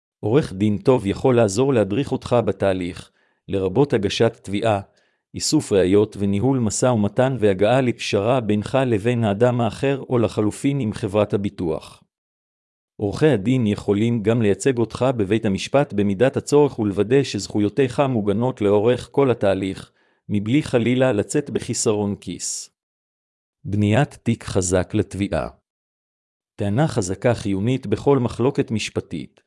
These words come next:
והדבר נכון במיוחד כאשר מדובר בנזקי רכוש לרכב שלכם.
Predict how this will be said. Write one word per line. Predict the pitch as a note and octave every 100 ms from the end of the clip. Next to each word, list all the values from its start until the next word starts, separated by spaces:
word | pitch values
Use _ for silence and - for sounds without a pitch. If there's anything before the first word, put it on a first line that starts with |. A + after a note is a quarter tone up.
| _ _ _ -
והדבר | F2+ E2+ F#2+ A#2+ B2+
נכון | F#2+ C3+ C#3
במיוחד | G2 F#2+ F#2 - C#3+ C#3 -
כאשר | - G#2 - C3
מדובר | A#2+ G2+ G2+ B2 C#3
בנזקי | B2 G#2 G2 A2+ C3+
רכוש | A2+ - C#3+ -
לרכב | A#2+ A2 G2+ G#2
שלכם. | - G2+ F#2 - C2